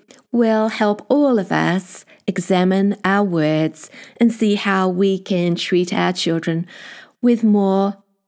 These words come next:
trust, respect, and unconditional love. And if you're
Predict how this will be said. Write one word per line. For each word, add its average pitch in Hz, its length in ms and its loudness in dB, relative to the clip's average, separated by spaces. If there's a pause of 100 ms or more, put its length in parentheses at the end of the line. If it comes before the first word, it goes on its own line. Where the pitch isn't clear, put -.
(220)
trust, 175 540 -4 (340)
respect, 214 760 -2 (340)
and 160 400 -4
unconditional 165 1080 -2 (220)
love. 143 560 -4 (440)
And 269 120 0
if 254 140 0
you're 247 120 4